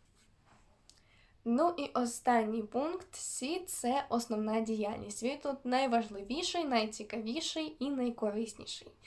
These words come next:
Він у нас говорить про три типи якраз таки цієї опанування мови. Тобто, що вам потрібно, аби її розуміти, практикувати і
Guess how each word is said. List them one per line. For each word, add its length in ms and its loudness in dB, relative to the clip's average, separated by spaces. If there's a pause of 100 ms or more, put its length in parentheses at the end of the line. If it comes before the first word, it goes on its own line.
(500)
Він 460 0 (100)
у 100 2
нас 340 2
говорить 760 -4 (100)
про 480 0 (260)
три 380 2 (120)
типи 480 0
якраз 440 0
таки 280 -2
цієї 340 -2
опанування 880 0
мови. 400 -2
Тобто, 220 -6
що 180 0
вам 180 4
потрібно, 460 -4
аби 280 2
її 260 -2
розуміти, 480 -2
практикувати 920 -2
і 240 0